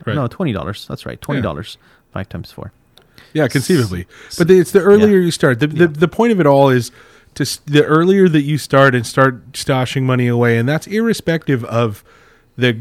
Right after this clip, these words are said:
Speaker 1: the other benefits that come from having a Roth
Speaker 2: Absolutely.
Speaker 1: ira or, or a,
Speaker 2: Yeah.
Speaker 1: a traditional ira, right? But that's just pure saving dollars, right?
Speaker 2: And this is for, you know, I would say,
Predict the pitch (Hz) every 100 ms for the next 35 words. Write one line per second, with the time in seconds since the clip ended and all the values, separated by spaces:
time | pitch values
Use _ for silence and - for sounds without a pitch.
0 | 127 131 131 147 151 147 131 123 113 101
1 | 117 - 127 123 120 104 107 107 104 101
2 | 104 95 104 101 104 101 101 110 - 107
3 | 104 104 82 90 - 117 - 110 101 98
4 | 110 117 123 156 - - 190 - _ _
5 | _ - - 190 175 - - 127 127 123
6 | 107 98 95 69 57 - 92 113 - -
7 | - 202 208 165 - 139 123 135 113 101
8 | 107 - _ 113 117 110 - 110 101